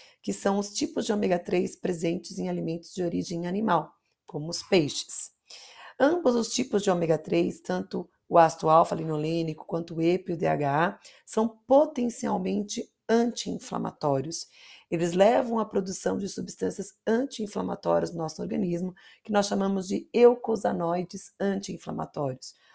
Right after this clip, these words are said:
As prostaglandinas, os leucotrienos e os tromboxanos anti-inflamatórios. Todos esses nomes difíceis aí que a gente falou,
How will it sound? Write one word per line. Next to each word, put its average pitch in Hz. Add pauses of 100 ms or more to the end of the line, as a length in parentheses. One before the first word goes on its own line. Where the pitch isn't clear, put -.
(240)
As 156
prostaglandinas, 180 (180)
os 170
leucotrienos 165 (220)
e 214
os 214
tromboxanos 226 (320)
anti-inflamatórios. 175 (380)
Todos 175
esses 170
nomes 180
difíceis 180
aí 165
que 170
a -
gente 170
falou, 180